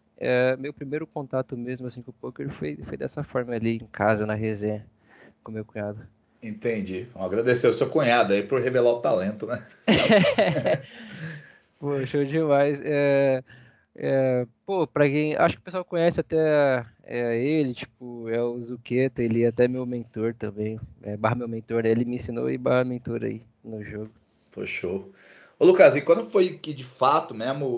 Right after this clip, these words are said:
Speaker 2: o, o poker te fisgou, cara, que você se apaixonou mesmo pelo jogo?
Speaker 1: Show. É, ela volta um pouco até nessa última pergunta que a gente tava falando agora, ela se conecta, né, bastante, porque foi meio que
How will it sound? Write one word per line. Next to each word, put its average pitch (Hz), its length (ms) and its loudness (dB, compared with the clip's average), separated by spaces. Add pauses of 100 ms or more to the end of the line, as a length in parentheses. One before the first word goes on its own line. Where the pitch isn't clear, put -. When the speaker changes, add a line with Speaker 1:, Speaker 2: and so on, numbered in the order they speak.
(120)
Speaker 2:
o, 113 60 -8
o 104 60 -8
poker 120 380 0
te - 80 -10
fisgou, 98 460 -2
cara, 90 160 -4
que - 80 -14
você 98 80 -6
se - 100 -6
apaixonou 104 540 -2
mesmo 95 320 4
pelo 92 180 -4
jogo? 85 360 -8 (840)
Speaker 1:
Show. 127 400 -2 (440)
É, 135 520 6 (320)
ela 220 280 6
volta 220 200 0
um 196 40 -6
pouco 208 200 -4
até 185 200 4
nessa 175 300 4
última 156 300 2
pergunta 139 400 -4
que 135 120 -14
a 131 40 -6
gente - 120 -12
tava 131 200 2
falando 131 300 0
agora, 135 440 2
ela 147 180 2
se - 80 -6
conecta, 135 420 -2
né, 120 140 -2
bastante, 123 640 -4
porque 135 800 -2 (460)
foi 175 140 4
meio 196 140 2
que 202 380 0